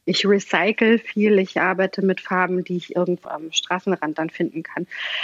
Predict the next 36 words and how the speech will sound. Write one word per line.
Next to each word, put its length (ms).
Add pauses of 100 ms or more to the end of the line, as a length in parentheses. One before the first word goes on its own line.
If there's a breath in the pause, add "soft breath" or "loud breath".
(160 loud breath)
Ähm, 260
aber, 540 (580 soft breath)
mh, 640
die 80
Motive 480
haben 160
immer 280
eins 360 (540 loud breath)
gemeinsam, 640
nämlich 460
diese 280
suchenden 720
Linien, 540
die 60
ich 180
da 160
mit 180
dieser 220
Teleskopstange 880
mache 420 (300 loud breath)
und 140
dann 260 (180)
läuft 580
und 320
drippt, 500
sagt 300
man 120
da, 320
dann, 240 (160)
da 100
tropft 480
es 160
überall, 560
die 100
Farbe 440
tropft 500